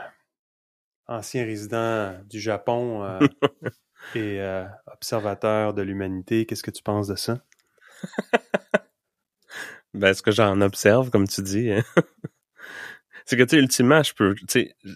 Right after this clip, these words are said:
Speaker 2: c'est, c'est dit de façon controversée, mais, tu sais, moi, normalement, que tu vois que le professeur, c'est un professeur of economics, tu te dis, tu peux comme un peu comprendre son point de vue puis son angle, parce que, tu sais, veux, veux pas, oui, problème démographique, puis,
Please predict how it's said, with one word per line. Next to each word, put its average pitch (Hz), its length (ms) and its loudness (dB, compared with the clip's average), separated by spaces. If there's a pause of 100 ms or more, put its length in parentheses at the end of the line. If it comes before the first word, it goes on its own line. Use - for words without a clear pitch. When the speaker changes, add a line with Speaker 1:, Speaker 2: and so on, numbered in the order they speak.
(100)
Speaker 2:
c'est, - 680 0
c'est 135 240 2
dit 139 140 0
de 185 80 0
façon 110 280 4
controversée, 95 640 4
mais, 92 120 2
tu - 60 -8
sais, 107 100 0
moi, 113 160 2
normalement, 120 220 4
que - 60 -6
tu - 80 -10
vois 101 140 4
que 104 80 0
le 95 60 4
professeur, 95 540 2
c'est - 100 -2
un 85 60 0
professeur 95 340 2
of 90 60 -4 (100)
economics, 90 640 4 (540)
tu 95 100 -10
te 87 80 -8
dis, 101 280 0 (220)
tu - 80 -12
peux 139 120 6
comme 101 320 4
un 98 100 4
peu 117 160 4
comprendre 95 540 4
son 90 180 2
point 87 220 2
de 85 60 -4
vue 98 140 2
puis - 100 -8
son 85 240 2
angle, 92 320 4
parce - 180 0
que, - 80 -6
tu 92 140 -6
sais, 104 40 4
veux, 110 180 4
veux 98 60 -2
pas, 107 260 6 (1600)
oui, 117 220 6
problème 107 280 4
démographique, 95 560 2
puis, 92 260 -2